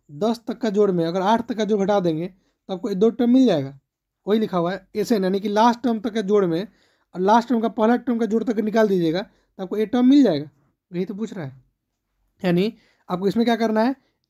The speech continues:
एस एन minus एस एन minus one करना है। यानी एस एन क्वेश्चन में दिया था कितना, सिक्स एन प्लस सेवन एन स्क्वायर, आपको वहाँ पे करना था n plus one, यहाँ पे करना होगा n minus one, ठीक है। हर एक n की जगह पे क्या डाल दीजिए, माइनस वन डाल दीजिए।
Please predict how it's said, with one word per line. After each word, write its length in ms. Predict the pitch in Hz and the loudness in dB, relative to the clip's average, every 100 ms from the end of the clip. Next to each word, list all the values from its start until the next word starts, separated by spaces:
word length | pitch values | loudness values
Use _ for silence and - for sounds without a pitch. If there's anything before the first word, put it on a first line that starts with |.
| - | -4
एस 180 | 214 | 2
एन 140 | 277 277 | 4 6
minus 400 | 233 202 214 - | 4 2 -2 -4
एस 180 | 202 226 | -6 -4
एन 80 | 214 | -2
minus 240 | 208 185 | 0 -2
one 160 | 190 165 | -2 -2
करना 240 | 160 143 | -2 -2
है। 100 | 131 | -6
यानी 440 | 131 _ _ 175 | -10 _ _ -8
एस 200 | 175 175 | -6 -2
एन 80 | 233 | -2
क्वेश्चन 220 | 208 190 | -2 -2
में 100 | 220 196 | -2 0
दिया 200 | 214 220 | 0 2
था 160 | 247 | -2
कितना, 340 | 196 185 214 269 _ _ _ | -4 -4 -4 -4 _ _ _
सिक्स 300 | - 208 - | -8 -6 0
एन 120 | 247 | 0
प्लस 180 | 214 208 | 0 -2
सेवन 180 | 170 185 | 0 -2
एन 60 | 190 | -2
स्क्वायर, 300 | 185 233 294 _ _ _ - | -2 -2 -4 _ _ _ -6
आपको 280 | 196 190 240 | -4 0 2
वहाँ 180 | 226 | 2
पे 100 | 247 | 0
करना 200 | 262 240 | -2 -2
था 100 | 233 220 | -4 -4
n 160 | 226 | -4
plus 240 | 208 220 202 | -2 -4 0
one, 260 | 269 220 151 - | 2 2 -4 -8
यहाँ 160 | 170 180 | -6 -6
पे 80 | 185 | -4
करना 240 | 190 180 | -4 -2
होगा 120 | 180 | -2
n 160 | 175 175 | -2 -2
minus 360 | 165 165 170 156 | -2 0 -2 -2
one, 180 | 131 127 _ | -8 -10 _
ठीक 120 | 190 190 | -10 -10
है। 100 | 254 _ _ _ _ _ - | -10 _ _ _ _ _ 0
हर 120 | 202 | 4
एक 120 | 262 | 4
n 140 | 262 233 | 4 0
की 60 | |
जगह 100 | 240 | 0
पे 100 | 233 | 0
क्या 120 | 247 | -2
डाल 140 | 220 220 | -2 -2
दीजिए, 120 | 226 | -2
माइनस 280 | 208 190 185 | -4 -6 -4
वन 100 | 196 | -4
डाल 160 | 202 202 | -2 -2
दीजिए। 240 | 202 226 | -4 -8